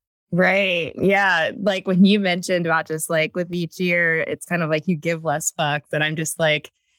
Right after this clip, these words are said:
I feel like that's just how it is. Like, the older we get, people kind of realize things aren't as important and, you know, they start really living their lives on their own terms. But I'm just like, we need to help people who are younger so that they don't waste years of their time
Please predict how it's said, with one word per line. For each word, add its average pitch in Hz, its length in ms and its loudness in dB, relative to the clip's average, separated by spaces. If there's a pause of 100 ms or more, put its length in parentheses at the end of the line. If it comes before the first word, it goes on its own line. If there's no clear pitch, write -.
(140)
I 240 80 0
feel 349 100 6
like 330 80 2
that's 277 160 0
just 262 160 -2
how 233 160 0
it 214 100 0
is. 233 220 -2
Like, 180 220 -2 (180)
the - 120 -12
older 175 240 2
we 170 120 -2
get, 175 320 -2
people 151 180 -6
kind 151 160 -4
of 147 120 -6
realize 151 420 0
things 147 300 -4
aren't 147 180 -2
as 143 160 -6
important 151 920 -6
and, 131 520 -2
you 131 80 -8
know, 127 360 -6
they 135 120 -4
start 147 340 0
really 143 180 -4
living 135 360 -4
their 131 160 -8
lives 147 500 0
on 131 160 -2
their 127 320 -2
own 135 160 -4
terms. 147 460 -2
But 160 100 -4
I'm 156 120 -2
just 170 180 -6
like, 170 320 -2 (340)
we 220 100 6
need 247 240 6
to 294 160 2
help 220 320 0
people 202 400 -2
who 185 180 -2
are 170 360 0
younger 180 560 0
so 165 160 -4
that 165 160 -6
they 160 120 -4
don't 175 340 0
waste 170 400 -2
years 160 340 -4
of 165 140 -6
their 156 120 -2
time 151 680 -2